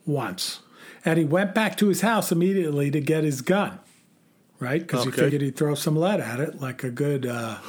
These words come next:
Speaker 2: <laughs>
Speaker 1: sawmill guy.
Speaker 2: Yeah.
Speaker 1: And it's interesting, though, he specifically talks about the fact that he came back down to the beach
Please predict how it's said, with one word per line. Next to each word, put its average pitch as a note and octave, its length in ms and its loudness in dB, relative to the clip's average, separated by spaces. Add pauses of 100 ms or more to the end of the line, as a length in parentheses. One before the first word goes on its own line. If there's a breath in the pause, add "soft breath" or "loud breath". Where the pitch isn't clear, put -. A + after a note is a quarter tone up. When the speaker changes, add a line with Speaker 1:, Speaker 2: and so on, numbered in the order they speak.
(140)
Speaker 2:
<laughs> A3 260 4
Speaker 1:
sawmill B2+ 580 0
guy. A#2+ 180 -6
Speaker 2:
Yeah. B3 280 6 (680 loud breath)
Speaker 1:
And E3+ 300 2
it's E3+ 240 0
interesting, A#3 440 2
though, D#3 160 2
he D#3+ 140 4
specifically A3+ 720 0
talks G#3 400 2
about D3+ 260 0
the D3 60 -4
fact D3 340 -2
that D3+ 140 2
he D3 60 0
came F3+ 340 2
back F3+ 360 0
down G3+ 320 2
to G#3+ 120 0
the G3 80 4
beach E3+ 540 0